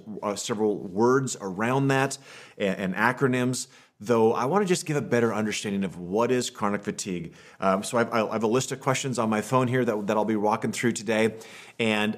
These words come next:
and respectfully, if you are being impacted by chronic fatigue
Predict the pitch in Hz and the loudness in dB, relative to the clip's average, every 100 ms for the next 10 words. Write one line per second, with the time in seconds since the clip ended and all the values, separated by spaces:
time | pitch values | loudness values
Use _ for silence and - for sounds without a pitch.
0 | - 127 135 143 151 - 190 - 131 110 | -2 0 0 0 -2 0 -2 0 0 0
1 | 95 - - _ 131 135 127 123 147 180 | -2 -14 -20 _ 2 2 0 2 6 6
2 | 127 123 110 110 98 92 98 87 92 80 | 6 4 2 0 0 -2 -2 -4 -4 -6
3 | - 95 92 - 95 92 - 101 - 98 | -2 -2 -2 -4 -4 -4 -4 -8 -4 -2
4 | 98 95 | -2 -6